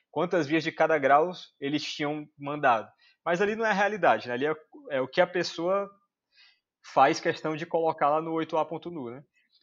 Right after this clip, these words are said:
Aí o Lequinho, "Rapaz, tu, tu foi, foi atrás mesmo, né?" Mas é, aquilo ali serviu pra mim, por exemplo, uma,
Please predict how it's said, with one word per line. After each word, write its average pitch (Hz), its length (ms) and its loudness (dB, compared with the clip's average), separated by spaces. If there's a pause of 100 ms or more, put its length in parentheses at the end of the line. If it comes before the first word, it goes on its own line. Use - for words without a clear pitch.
(200)
Aí 135 240 0
o 180 40 4
Lequinho, 180 500 0
"Rapaz, 220 720 -2
tu, - 160 -12 (1200)
tu 147 100 -10
foi, 185 320 2
foi 185 220 2
atrás 202 380 4
mesmo, 156 320 4
né?" 170 120 2 (880)
Mas 147 280 0
é, 208 360 4 (460)
aquilo 226 320 4
ali 208 160 4
serviu 190 360 0
pra 165 180 -2
mim, 185 240 -6
por 170 120 -6
exemplo, 165 280 -4
uma, 160 360 0